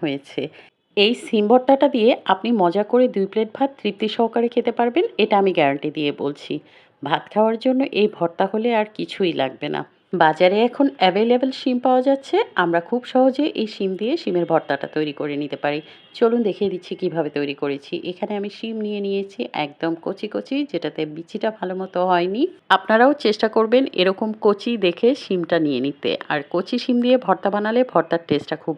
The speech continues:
ভালো আসে। এখন আমি একটা চাকুর সাহায্যে শিমের দুই পাশে যে মোটা আঁশটা থাকে সেটা ফেলে দিচ্ছি। আপনারা চাইলে হাত দিয়েও করে নিতে পারবেন।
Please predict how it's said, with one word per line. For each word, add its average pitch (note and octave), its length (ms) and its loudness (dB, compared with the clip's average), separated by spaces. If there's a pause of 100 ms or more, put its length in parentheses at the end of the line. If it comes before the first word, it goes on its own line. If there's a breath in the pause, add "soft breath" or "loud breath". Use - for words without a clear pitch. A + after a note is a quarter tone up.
ভালো D3+ 200 0 (100)
আসে। - 220 -10 (400)
এখন G3 300 0
আমি B3 160 4
একটা C4 220 2
চাকুর A3+ 340 2
সাহায্যে A#3 340 2
শিমের G3+ 320 -4
দুই F3+ 180 -4
পাশে G3 240 0 (120)
যে A3 60 2 (120)
মোটা F3 220 0 (140)
আঁশটা G3+ 240 0 (120)
থাকে A3+ 200 -2 (100)
সেটা - 260 -2
ফেলে E3+ 240 -2
দিচ্ছি। G3 260 -6 (220)
আপনারা E3 340 0
চাইলে F3 280 0
হাত D#3 180 0
দিয়েও F#3 260 -2
করে G3+ 260 -2
নিতে G3 220 -6
পারবেন। G3+ 320 0